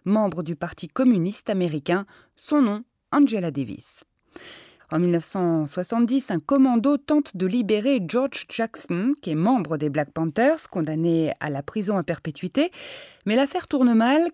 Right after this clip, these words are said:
quatre personnes sont abattues, trois autres grièvement blessées.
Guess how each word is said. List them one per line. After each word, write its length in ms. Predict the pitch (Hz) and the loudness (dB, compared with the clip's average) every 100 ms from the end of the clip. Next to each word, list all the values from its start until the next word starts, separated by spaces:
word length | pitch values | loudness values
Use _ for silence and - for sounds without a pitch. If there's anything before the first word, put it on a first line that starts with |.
| - | -2
quatre 320 | 320 - 262 | -4 -2 -6
personnes 460 | 247 214 - 214 208 | -4 -6 -4 -6 -6
sont 240 | 208 190 | -6 -2
abattues, 580 | 196 208 208 233 262 302 | 0 0 -4 -2 0 0
trois 400 | - - 208 190 | -2 0 0 2
autres 280 | 220 - 165 | -2 -2 -6
grièvement 600 | 151 220 240 214 202 196 | -2 0 0 0 0 0
blessées. 520 | 175 180 - 233 | 0 -2 0 0